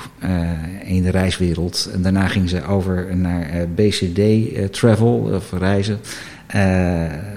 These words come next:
voor, bij A N V R en bij Reiswerk, eh, de laatste werkgever, heeft ze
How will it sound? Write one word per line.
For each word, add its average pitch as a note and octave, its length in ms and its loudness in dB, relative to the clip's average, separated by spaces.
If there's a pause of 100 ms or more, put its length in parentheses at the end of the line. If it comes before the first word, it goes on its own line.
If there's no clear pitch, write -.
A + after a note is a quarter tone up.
(260)
voor, A#2+ 340 -2
bij C3 200 4
A C#3 160 8
N B2 40 8
V G#2+ 60 4
R A#2 400 8
en A2 80 6
bij G#2 120 6
Reiswerk, G#2 640 4 (160)
eh, F#2+ 80 0 (420)
de F#2 100 -2
laatste F#2+ 440 0 (160)
werkgever, E2+ 500 -4
heeft E2 160 -6
ze D#2+ 160 -6